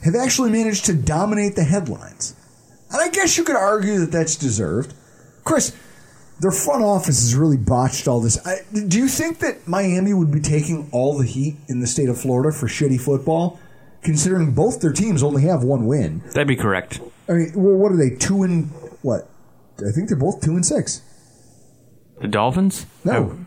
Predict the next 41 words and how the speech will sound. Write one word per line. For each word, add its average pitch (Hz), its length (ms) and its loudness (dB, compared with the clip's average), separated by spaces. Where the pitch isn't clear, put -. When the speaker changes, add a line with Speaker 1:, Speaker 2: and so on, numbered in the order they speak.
Speaker 1:
both 143 160 0
the 147 100 2
Dolphins 165 420 2
and 170 140 2
the 160 40 2
Jaguars. 156 580 -2
They're 117 100 0
Speaker 2:
Yeah. 110 120 2
Speaker 1:
bo-, 156 80 -8
they're, 147 140 2
they're 147 160 2
both 123 200 2
Speaker 2:
Well, 151 160 4
no. - 20 2
Speaker 1:
only 143 140 0
one-win 139 500 0
teams. 120 400 -2
Speaker 2:
Yeah, 101 220 0
correct. - 400 -2
Speaker 1:
Yet 294 220 2
the 277 120 2
Dolphins 262 540 0
take 269 240 0
more 220 240 0
shit, - 600 -2
and 175 100 0
I 175 80 2
think 226 260 -2
that 185 120 -6
that's 226 180 -2
because 202 320 -2
of 196 80 2
their 170 180 0
ownership 220 420 0
situation 139 800 0
in 139 120 -2
this 143 160 0
whole 175 360 0
Deshaun 156 440 -2
Watson 135 500 0
fiasco. 87 640 -2